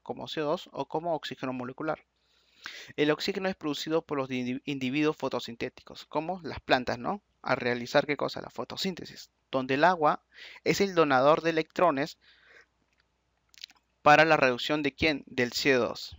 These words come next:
Entonces, ¿qué hace la planta? Agarra este carbono que está acá y que libera este oxígeno, ¿no?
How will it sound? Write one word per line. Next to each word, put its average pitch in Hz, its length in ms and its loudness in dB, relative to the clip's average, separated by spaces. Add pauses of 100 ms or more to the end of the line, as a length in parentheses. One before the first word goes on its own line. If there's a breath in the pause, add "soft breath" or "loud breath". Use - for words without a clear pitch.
Entonces, - 640 -12
¿qué - 80 2
hace 208 160 2
la 196 120 6
planta? 180 460 2 (220)
Agarra 160 400 6
este 190 220 -4
carbono 156 460 4
que 131 100 -4
está 139 140 2
acá 151 360 4
y 143 120 -4
que - 120 0
libera 170 460 2 (100)
este 143 240 -2
oxígeno, 127 460 -6
¿no? 180 180 -8